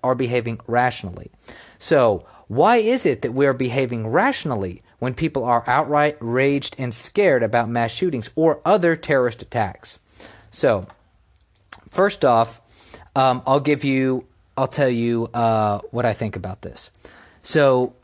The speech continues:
right off the bat, I thought this was related to randomness, right? So, for example,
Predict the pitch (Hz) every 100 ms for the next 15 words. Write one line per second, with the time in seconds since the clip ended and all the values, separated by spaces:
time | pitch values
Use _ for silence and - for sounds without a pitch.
0 | - 139 175 196 185 165 143 135 131 131
1 | - - 127 135 131 - 151 139 135 -
2 | 131 135 127 120 117 - 117 156 156 113
3 | 95 - 117 113 117 - 143 120 - 120
4 | 113 127 113 117 113